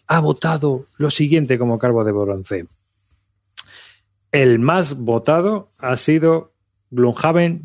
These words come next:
Jaws of the Lion. Ese es el mm, el que más ha sido votado como calvo de bronce por los oyentes de Bislúdica. Trescientas sesenta y ocho personas, pues,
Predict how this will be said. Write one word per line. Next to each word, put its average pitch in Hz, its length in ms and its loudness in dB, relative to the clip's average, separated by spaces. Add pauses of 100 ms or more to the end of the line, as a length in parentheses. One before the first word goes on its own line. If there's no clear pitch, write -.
Jaws 156 320 2
of 156 140 0
the 147 100 2
Lion. 98 400 0 (460)
Ese 135 160 0
es 143 120 -2
el 113 500 -2 (240)
mm, 104 560 -12 (840)
el 131 180 2
que 123 120 2
más 147 460 2
ha 135 160 4
sido 143 240 4
votado 156 360 4
como 165 360 0 (280)
calvo 156 300 2
de 131 80 0
bronce 165 360 -4
por 175 420 -4
los 170 160 -4
oyentes 156 280 -6
de 143 100 -6
Bislúdica. 104 540 -8
Trescientas 135 420 -6
sesenta 123 300 -4
y 123 60 2
ocho 123 180 -6
personas, 156 480 -6
pues, - 240 -12